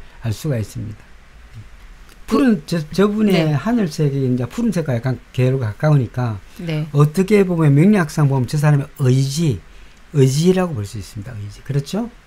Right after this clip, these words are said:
Speaker 1: 그 사람의 의지. 흰색은 뭐죠? 계획적, 기획적을 이야기합니다. 저 사람한테 이야기합니다.
Speaker 2: 그렇죠.
Speaker 1: 예,
Speaker 2: 맞네요.
Speaker 1: 그래서
Speaker 2: 예.
Speaker 1: 저 옷을 보면 그 사람이 지금 명리학하고 딱 이렇게 맞춰보면 맞습니다.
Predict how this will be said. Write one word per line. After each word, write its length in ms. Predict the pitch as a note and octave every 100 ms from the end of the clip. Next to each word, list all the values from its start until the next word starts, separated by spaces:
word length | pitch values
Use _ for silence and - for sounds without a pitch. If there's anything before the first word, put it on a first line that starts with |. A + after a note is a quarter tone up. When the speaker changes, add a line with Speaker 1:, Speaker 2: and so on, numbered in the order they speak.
| - -
Speaker 1:
그 100 | C#3+
사람의 380 | C#3 C3+ B2+ C#3
의지. 420 | A2 A2+ A#2+ A2+ F#2 - - -
흰색은 420 | - A3 G#3+ G3+
뭐죠? 360 | D3+ A#2+ D3+ G#3 - - - - - - - -
계획적, 680 | A#2+ C#3 D3+ - D#3+ C#3 -
기획적을 680 | G3 G3 G3 - D#3 F#3
이야기합니다. 560 | B2+ A2+ G#2+ G2 G2 G#2
저 120 | A#2
사람한테 500 | C3 C3+ A2 G2+ -
이야기합니다. 100 | G2+ G#3
Speaker 2:
그렇죠. 440 | A#3 A#3 C4 F#3+
Speaker 1:
예, 40 | G2
Speaker 2:
맞네요. 220 | F3+ G3+ G3+
Speaker 1:
그래서 280 | D#3 D3 B2 -
Speaker 2:
예. 260 | F3 E3+ E3+
Speaker 1:
저 120 | F#3+
옷을 340 | G#3 B3 D#4 C4
보면 480 | G3 D3+ B2+ C3
그 120 | A#2+ E3+
사람이 400 | F3+ F3 D3 A#2+
지금 340 | C#3+ C#3+ B2 - - -
명리학하고 600 | E3 G#3+ F#3 D3+ C#3 -
딱 220 | G3+ - -
이렇게 280 | F3+ D#3 C3
맞춰보면 540 | C3 - G3+ C3 G#2+
맞습니다. 580 | G#2 - A#2 A2 A2